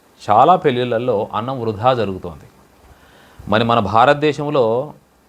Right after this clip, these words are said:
ఒక అన్నం మెతుకు తయారవ్వడానికి దాని వెనుక ఎంత శ్రమ ఉంది, రైతు యొక్క చెమట చుక్క ఖరీదెంత, ఎందుకు అన్నం వృధా అవుతుంది?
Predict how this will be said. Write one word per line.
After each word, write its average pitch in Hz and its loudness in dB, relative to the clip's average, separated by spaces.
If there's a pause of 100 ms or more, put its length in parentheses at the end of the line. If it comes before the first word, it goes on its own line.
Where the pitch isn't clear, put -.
(220)
ఒక 113 -2
అన్నం 135 0
మెతుకు 147 -6
తయారవ్వడానికి 113 2
దాని 107 -4
వెనుక 113 -4
ఎంత 123 -2
శ్రమ 113 0
ఉంది, 123 0 (600)
రైతు 135 0
యొక్క 147 -2
చెమట 127 -2
చుక్క 127 -2 (880)
ఖరీదెంత, 120 0 (640)
ఎందుకు 156 -2
అన్నం 127 0
వృధా 110 -2
అవుతుంది? 98 -4